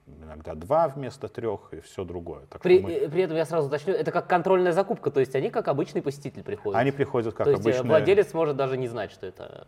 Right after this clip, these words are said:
Speaker 1: Обычно владелец, в-, владелец и не знает. А, эти люди, они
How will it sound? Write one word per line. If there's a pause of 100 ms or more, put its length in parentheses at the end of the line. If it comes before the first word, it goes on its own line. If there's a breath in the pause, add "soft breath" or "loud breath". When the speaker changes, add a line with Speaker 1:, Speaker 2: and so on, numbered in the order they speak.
(200)
Speaker 1:
Обычно
владелец,
в-,
владелец
и
не
знает. (680 loud breath)
А, (100)
эти
люди,
они